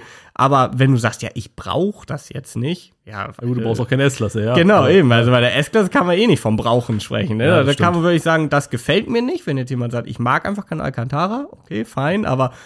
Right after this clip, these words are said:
Speaker 1: ansonsten erstmal alles, ich würd gefühlt erstmal voll machen und dann einfach nur die drei, vier Optionen rausnehmen, <laughs>
Speaker 2: Ja.
Speaker 1: die ich nicht brauch. So, wenn wir uns jetzt also auf unserem, äh, sehr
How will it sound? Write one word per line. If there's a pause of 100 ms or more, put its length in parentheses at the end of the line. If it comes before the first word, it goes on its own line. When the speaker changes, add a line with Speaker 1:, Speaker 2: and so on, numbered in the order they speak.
(120)
Speaker 1:
ansonsten
erstmal
alles, (240)
ich
würd
gefühlt
erstmal
voll
machen
und
dann
einfach
nur
die
drei,
vier
Optionen
rausnehmen, (220)
<laughs>
Speaker 2:
Ja.
Speaker 1:
die
ich
nicht
brauch. (1400)
So,
wenn
wir
uns
jetzt
also
auf
unserem,
äh, (480)
sehr